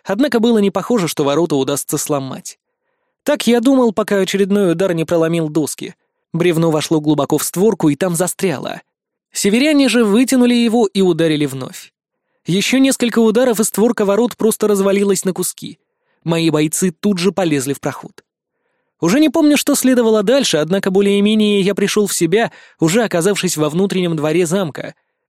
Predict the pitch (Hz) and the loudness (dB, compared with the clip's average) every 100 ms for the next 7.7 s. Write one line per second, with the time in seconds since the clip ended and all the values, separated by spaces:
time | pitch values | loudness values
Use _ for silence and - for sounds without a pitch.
0 | _ 143 196 202 226 165 175 - 196 190 | _ -2 0 2 0 2 0 0 0 2
1 | 214 208 165 151 185 170 208 165 143 135 | 2 0 0 -2 -2 0 -2 -2 -4 -2
2 | 151 151 165 151 - 165 160 160 151 151 | -2 -2 -2 -2 0 0 0 0 0 -2
3 | - 156 139 160 226 - - 185 - 196 | -4 -4 -2 -2 -2 -4 -6 -6 0 0
4 | 208 214 185 131 117 - _ _ _ _ | 2 0 -2 -6 -12 -16 _ _ _ _
5 | _ - 302 269 233 233 220 202 208 190 | _ -4 0 2 2 0 0 2 2 0
6 | 170 208 190 160 156 185 160 156 147 160 | 0 0 2 2 0 0 0 0 0 0
7 | 170 147 147 190 196 180 | 0 0 0 0 0 0